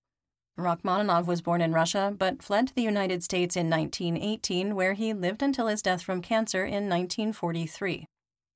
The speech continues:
The truth matters. This is a story that needs to be reported. It is incredibly challenging to tell a nation at war what it should and should not do. This may be a hot take,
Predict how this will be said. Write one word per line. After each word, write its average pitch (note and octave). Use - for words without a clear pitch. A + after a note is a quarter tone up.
The F3
truth A#3
matters. C#4
This E3+
is G#3+
a C4
story G3
that A3+
needs F3+
to -
be F3+
reported. F3
It G3
is G3+
incredibly C4
challenging F#3+
to -
tell F#3
a E3+
nation E3+
at E3
war F3+
what F3
it F3+
should G#3
and A3
should E3+
not E3
do. -
This E3+
may E3+
be F#3
a D#3+
hot D#3+
take, F#3